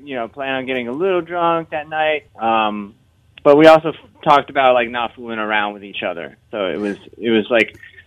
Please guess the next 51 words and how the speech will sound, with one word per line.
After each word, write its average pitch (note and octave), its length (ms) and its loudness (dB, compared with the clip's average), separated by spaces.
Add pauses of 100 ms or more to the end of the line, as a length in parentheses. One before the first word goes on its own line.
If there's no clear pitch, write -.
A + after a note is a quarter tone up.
you - 120 2
know, - 380 4
just C#4+ 220 -4
like E4 160 2
a G3 60 -12
casual F#3+ 500 2
thing. D3 220 -10
Let's C#3 220 -6
go F3 160 -4
out D#3 200 4
on D#3 100 -2
New D3+ 80 -16
Year's D3 240 -12
Eve. B2+ 160 -18
Let's B2+ 200 -8
have B2+ 240 -10
fun. A#2 300 -10 (200)
And, A2+ 400 -4
uh, - 20 -12
and A#2 680 -4
then A#2 180 -4
i-, A2+ 420 -8
if A#2 180 -8
anything, B2+ 440 4
since A#2+ 180 -8
we B2 60 0
live A#2 200 0
far A#2+ 140 2
away, A#2+ 240 6
you A2+ 160 -10
know, A2 220 -8 (400)
uh, B1+ 140 -8 (180)
she A#2 160 0
lives A2 240 -2
close, A#2+ 280 4 (200)
closer B2 380 0
to G#2+ 100 2
where A2 180 0
we G#2+ 140 4
were G#2 160 4
at. C#3 360 4
I A2 160 -14
said, A2+ 120 -4
"I'll A2 180 0
sleep A#2 200 -14
on G#2+ 100 -12
your G2 100 -10
couch." A2 400 0 (420)
I, C3+ 180 4
I, D3+ 80 -8
n-, D3 160 -12